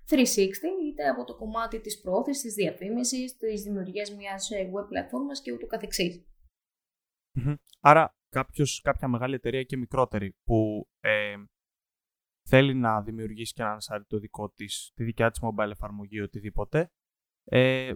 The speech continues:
Speaker 2: μπορεί να απευθυνθεί στην Ελλάδα. Δεν χρειάζεται δηλαδή να απευθυνθεί στο εξωτερικό για ένα πολύ καλό αποτέλεσμα, από ό,τι,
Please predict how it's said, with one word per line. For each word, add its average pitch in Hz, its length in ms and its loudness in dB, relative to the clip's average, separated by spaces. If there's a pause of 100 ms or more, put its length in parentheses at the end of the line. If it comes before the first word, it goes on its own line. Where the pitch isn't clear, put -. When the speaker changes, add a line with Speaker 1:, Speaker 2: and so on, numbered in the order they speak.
(100)
Speaker 2:
μπορεί 170 200 8
να 202 80 2
απευθυνθεί 131 440 -2
στην 107 160 -12
Ελλάδα. 98 400 -10 (120)
Δεν 127 140 6
χρειάζεται 147 360 2
δηλαδή 120 340 -4
να 110 80 -8
απευθυνθεί 104 380 -12
στο - 120 -12
εξωτερικό 101 720 -4 (140)
για 104 260 -4
ένα 101 220 -6
πολύ 101 220 -4
καλό 98 220 -8
αποτέλεσμα, 95 680 -10
από 104 260 -4
ό,τι, 98 240 -6